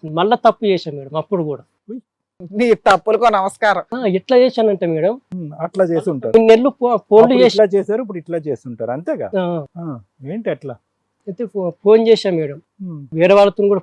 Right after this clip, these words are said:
Speaker 1: ఫోన్ చేపించాను నా భార్య, మరి వస్తా అది ఇది అని.
Speaker 2: మళ్ళీ వస్తావా, ఇంకొక ఆవిడ తగులుకోమంటావా అన్నావా?
Speaker 1: ఇక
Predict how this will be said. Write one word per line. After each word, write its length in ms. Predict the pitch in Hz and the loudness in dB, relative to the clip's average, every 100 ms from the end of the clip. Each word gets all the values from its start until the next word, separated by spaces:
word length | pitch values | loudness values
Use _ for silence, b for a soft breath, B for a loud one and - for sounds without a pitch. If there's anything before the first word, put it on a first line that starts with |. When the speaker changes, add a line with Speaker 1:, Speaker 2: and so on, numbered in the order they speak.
| 185 | -2
Speaker 1:
ఫోన్ 220 | 185 196 | 0 0
చేపించాను 340 | 175 165 165 | 0 -4 -6
నా 60 | 156 | -4
భార్య, 320 | 156 160 139 - _ _ _ 170 | -2 -2 -4 -10 _ _ _ -4
మరి 100 | 156 | -4
వస్తా 380 | 151 - 196 | -2 2 4
అది 160 | 190 175 | 4 2
ఇది 140 | 170 | 0
అని. 160 | 143 135 226 | 0 -2 -2
Speaker 2:
మళ్ళీ 240 | 226 240 | 2 2
వస్తావా, 500 | 226 262 254 277 330 | 2 0 0 2 2
ఇంకొక 260 | 320 262 254 | 4 2 4
ఆవిడ 220 | 247 247 | 4 4
తగులుకోమంటావా 640 | 233 233 233 220 208 214 220 | 0 2 2 0 2 2 2
అన్నావా? 380 | 202 202 262 392 _ _ | 0 0 0 -2 _ _
Speaker 1:
ఇక 400 | 226 202 190 170 | 0 0 0 -4